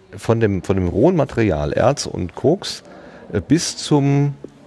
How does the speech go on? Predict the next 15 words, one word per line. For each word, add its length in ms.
letzten 400
Stahlteil, 800
bis 320
zur, 540
äh, 40
bis 160
zum 160
Keul, 840
also 220
Blech 400
aufgewickelt 640
oder, 460
äh, 480
irgendwelche 360
Dra-, 260